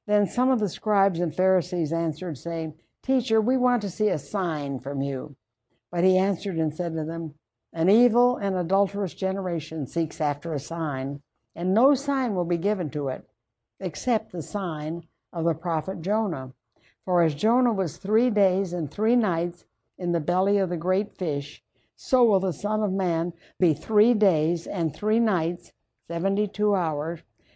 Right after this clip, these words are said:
in the heart of the earth. The men of Nineveh will rise in the judgment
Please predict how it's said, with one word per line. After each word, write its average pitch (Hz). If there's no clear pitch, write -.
in 180
the 175
heart 185
of 180
the 208
earth. 202
The 196
men 233
of 220
Nineveh 220
will 151
rise 151
in 147
the 147
judgment 147